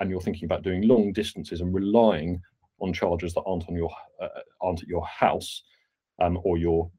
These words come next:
place of work, then the charging infrastructure for non-Tesla drivers, in my opinion, is not good enough. Now, there's a reliability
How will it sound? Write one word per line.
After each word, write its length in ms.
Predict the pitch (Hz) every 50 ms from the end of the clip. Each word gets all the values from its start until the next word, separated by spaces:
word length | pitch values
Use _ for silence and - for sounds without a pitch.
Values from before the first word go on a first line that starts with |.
| _ -
place 220 | - 92 85 -
of 100 | - 90
work, 400 | 117 101 76 76 78 - - - _ _ _ _ _ _ _
then 400 | - 101 95 92 92 90 85 85 - - _ _ - -
the 80 | -
charging 320 | 87 - 107 92 - - 87
infrastructure 520 | 82 80 - - 87 - - - 87 78 -
for 280 | - - 92 85 87
non-Tesla 640 | 92 101 92 82 87 85 - - 92 85 82 - 82
drivers, 440 | - 80 78 76 80 80 78 - - _ _ _ _
in 80 | 90
my 120 | 90 82 80
opinion, 280 | 80 - 80 80 78
is 120 | 78 78 80
not 140 | 76 - -
good 120 | - -
enough. 260 | - - - - _ _ _ 113 - _ _ _
Now, 360 | 107 117 117 110 110 110 - 110
there's 200 | 107 117 113 98
a 60 | 117 110
reliability 1040 | 113 120 120 123 131 123 120 117 113 117 123 113 107 107 - - 95 87 87 87